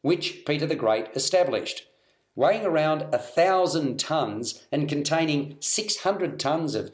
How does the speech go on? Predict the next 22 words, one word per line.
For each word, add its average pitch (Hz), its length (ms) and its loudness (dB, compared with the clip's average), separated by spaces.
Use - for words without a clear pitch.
stainless 165 560 2
steel, 147 380 2
bronze 147 360 2
and 107 200 -2
copper, 117 400 0
it 170 140 -2
was 175 160 2
erected 180 380 0
in 143 120 2
nineteen 165 460 2
ninety-seven. 147 720 0
It's 156 220 -2
the 151 340 -4
eighth 196 300 -2
tallest 156 360 0
statue 151 600 0
in 156 200 0
the 139 60 2
world. 127 500 0
Alexievich 165 540 0
stands 156 420 0
confidently 120 840 -2